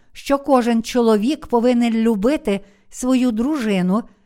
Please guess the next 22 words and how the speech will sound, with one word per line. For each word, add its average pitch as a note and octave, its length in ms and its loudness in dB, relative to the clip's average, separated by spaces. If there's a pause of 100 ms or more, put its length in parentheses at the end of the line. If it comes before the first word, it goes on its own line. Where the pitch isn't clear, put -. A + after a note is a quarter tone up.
(220)
і C4+ 140 2
навіть B3+ 560 0
жертвувати B3 920 0
собою G#3+ 840 0 (400)
заради B3+ 640 2
неї, G#3 600 -2 (300)
як A#3+ 380 0 (100)
Ісус C4 420 -2
Христос A#3+ 760 -4 (360)
віддав G#3+ 680 -2
себе G3+ 500 0
за A3 200 0
церкву. B3+ 720 -4 (720)
Апостол B3 680 2
Павло A#3+ 420 2
тут A#3 420 -4
чітко C4+ 520 -2
дав A3+ 240 0
зрозуміти, A3 880 -2 (300)
що B3 260 -2
кожен B3+ 520 0
чоловік D4 600 -2